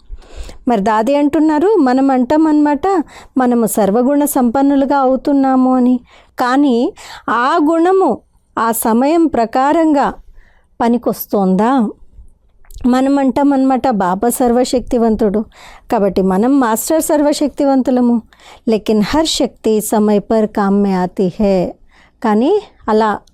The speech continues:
అనుకోవడం ఒకటే కాదు, "నేను సర్వశక్తివంతుడి సంతానం, మాస్టర్ సర్వశక్తివంతుడిని," కానీ ప్రతి గుణము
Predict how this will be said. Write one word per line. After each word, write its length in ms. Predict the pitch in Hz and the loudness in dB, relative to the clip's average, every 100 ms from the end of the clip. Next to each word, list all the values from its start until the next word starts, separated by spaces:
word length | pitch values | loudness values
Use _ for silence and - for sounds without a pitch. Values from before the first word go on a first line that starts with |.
| - - | -10 -2
అనుకోవడం 460 | 220 214 320 330 | -2 0 0 2
ఒకటే 320 | 302 285 269 277 | 0 -2 -4 -2
కాదు, 260 | 247 208 | 0 0
"నేను 260 | 214 202 185 - | 0 0 -2 -2
సర్వశక్తివంతుడి 960 | 202 214 226 196 220 214 202 208 196 | -2 0 -2 -2 0 0 0 0 -2
సంతానం, 600 | 196 214 196 208 202 196 | -2 -2 0 0 0 0
మాస్టర్ 380 | 202 196 - 247 | 0 -2 -2 -2
సర్వశక్తివంతుడిని," 1160 | 214 220 202 202 196 - 196 185 190 196 240 415 - - - - _ - | 0 0 0 -2 -4 -2 -2 -2 -2 -2 -2 -4 -10 -20 -20 -20 _ -4
కానీ 360 | 214 214 294 | 0 2 0
ప్రతి 400 | 381 - 220 220 | -2 -2 -2 -2
గుణము 600 | 240 240 247 320 311 208 | -2 0 2 2 0 -2